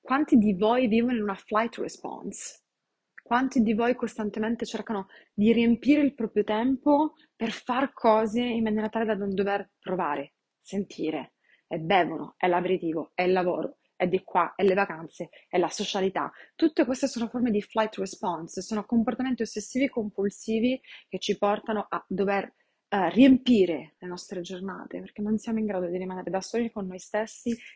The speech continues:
in uno stato di sobrietà. Abbiamo sempre bisogno di infilare qualcosa nel nostro corpo, che sia lo zucchero, che sia il caffè, che sia la droga, che sia l'alcol, che sia il sesso, che sia l'adrenalina, che sia il gossip, che sia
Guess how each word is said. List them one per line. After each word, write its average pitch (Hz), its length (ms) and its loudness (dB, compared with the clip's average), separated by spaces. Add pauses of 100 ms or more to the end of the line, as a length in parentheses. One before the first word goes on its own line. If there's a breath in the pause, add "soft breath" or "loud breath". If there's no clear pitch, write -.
in 190 120 -8
uno 185 100 -8
stato 196 220 -6
di 185 100 -2
sobrietà. 170 500 -8 (1080)
Abbiamo 165 200 -14
sempre 190 280 -10
bisogno 196 280 -4
di 196 80 -2
infilare 180 320 -4
qualcosa 190 340 -4
nel 202 140 -2
nostro 202 280 -4
corpo, 214 380 2
che 208 80 -6
sia - 160 -4
lo 214 160 4
zucchero, 208 400 -2 (300 loud breath)
che 180 100 -2
sia - 160 -2
il 190 80 -6
caffè, 196 480 0 (240 loud breath)
che 175 140 -8
sia - 180 0
la 208 80 2
droga, 190 540 0
che - 100 -14
sia - 300 -4
l'alcol, 196 560 0
che 196 100 -8
sia 196 440 2
il 190 180 -2
sesso, - 680 -2
che 214 80 -6
sia 202 460 0 (240 loud breath)
l'adrenalina, 208 880 0
che 202 100 -12
sia - 260 -8
il 214 120 0
gossip, 196 680 -2
che 208 120 -4
sia 220 320 0